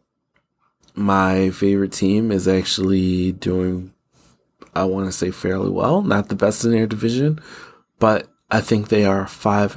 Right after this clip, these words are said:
and four. Uh, the San Francisco forty-niners being the second best team in the N F C West. Um,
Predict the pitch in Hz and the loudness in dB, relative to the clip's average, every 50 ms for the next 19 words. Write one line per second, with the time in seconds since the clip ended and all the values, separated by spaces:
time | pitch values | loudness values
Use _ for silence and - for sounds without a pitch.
0 | - - 90 92 95 98 - - - - - - - - - 120 127 156 185 214 | -6 -6 -6 -6 -6 -8 -10 -12 -12 -12 -14 -14 -10 -8 -6 -4 -4 -2 -2 -2
1 | 226 233 240 240 - - _ _ _ _ _ _ _ _ _ _ _ _ _ _ | 0 -2 -2 -4 -8 -14 _ _ _ _ _ _ _ _ _ _ _ _ _ _
2 | _ _ _ _ _ _ _ _ _ _ - - _ _ _ - 98 95 90 87 | _ _ _ _ _ _ _ _ _ _ -20 -20 _ _ _ -4 -2 -2 0 0
3 | 85 87 90 82 - - 104 98 95 95 98 104 101 - - - 101 - - 107 | -2 -2 -4 -2 0 0 2 2 2 0 -2 -2 -2 -2 0 0 0 0 0 0
4 | 98 98 95 101 104 110 120 135 156 165 147 113 - 87 85 87 87 82 87 87 | 0 0 0 0 0 0 0 0 -2 -2 -4 -4 -4 -2 -2 -2 -2 -4 -4 -4
5 | - - - - - 110 107 - 117 95 - - 117 104 - - - - - 110 | -2 -2 -2 0 0 0 0 0 -2 -2 -2 -2 -2 0 0 -2 -2 -2 -4 -4
6 | 110 110 107 101 98 - 101 98 98 98 - - 104 95 101 127 175 220 226 - | -4 -4 -4 -4 -4 -4 -2 -2 -2 -2 -2 -4 -4 -2 0 0 0 0 0 -4
7 | - - - - - - - - - - - - - _ _ - - 104 98 95 | -8 -10 -14 -20 -20 -20 -20 -20 -20 -20 -20 -20 -20 _ _ -2 0 2 2 2
8 | 92 95 95 90 | 2 0 -2 -4